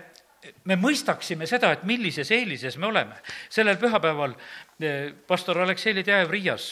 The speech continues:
jutlustas. No mina käisin ju ka Riias ära ja siis mõtlesin, et no mida veel. Kui ma viisin venna Dmitri pühapäeva õhtul Riiga, eh, siis, eh, esmaspäeval, kui ma tagasi sõitsin, ma jäin ka sinna ööbima.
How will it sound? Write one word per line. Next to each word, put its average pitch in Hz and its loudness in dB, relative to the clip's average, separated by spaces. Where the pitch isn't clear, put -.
jutlustas. 151 -6
No 180 -6
mina 220 4
käisin 190 0
ju 190 -4
ka 202 2
Riias 143 -2
ära 110 -6
ja 107 -10
siis 147 -10
mõtlesin, 143 -6
et 135 -8
no 160 -10
mida 175 0
veel. 139 0
Kui 156 -6
ma 147 4
viisin 156 -6
venna 160 -2
Dmitri 160 -4
pühapäeva 156 4
õhtul 143 -8
Riiga, 175 0
eh, 143 -4
siis, 143 -10
eh, 147 -4
esmaspäeval, 139 -8
kui 139 -12
ma 135 -2
tagasi 175 2
sõitsin, 165 -4
ma 139 -6
jäin 143 -10
ka 175 -8
sinna 165 -8
ööbima. 139 -8